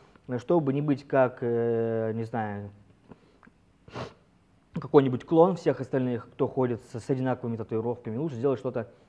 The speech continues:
индивидуальное. Потому что вот эта работа сделана, скорее всего, каким-то мастером по индивидуальному эскизу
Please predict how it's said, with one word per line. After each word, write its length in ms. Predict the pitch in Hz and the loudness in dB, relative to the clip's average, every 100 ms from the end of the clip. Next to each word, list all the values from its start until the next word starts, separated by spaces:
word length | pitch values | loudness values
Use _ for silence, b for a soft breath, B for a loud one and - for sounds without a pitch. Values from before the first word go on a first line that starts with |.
| b - | b -6
индивидуальное. 720 | 127 127 123 127 120 107 107 | -6 -4 0 2 2 0 -8
Потому 260 | - 147 147 | -6 -4 -4
что 120 | 127 | -4
вот 140 | 120 | 2
эта 220 | 202 220 | 2 4
работа 420 | 131 127 123 101 104 b b b b _ | 2 2 0 -2 -12 b b b b _
сделана, 520 | 117 123 160 156 131 | -10 2 4 6 4
скорее 300 | - 151 143 | 0 4 4
всего, 160 | - 123 | 4 -4
каким-то 340 | - 135 127 | -4 -8 -4
мастером 460 | 135 151 151 120 107 | 0 0 0 -6 -6
по 260 | 147 135 | 0 2
индивидуальному 760 | 123 127 127 127 131 117 117 110 | 2 -2 -2 2 2 2 0 -4
эскизу 440 | - 175 180 117 | -4 -2 -2 -2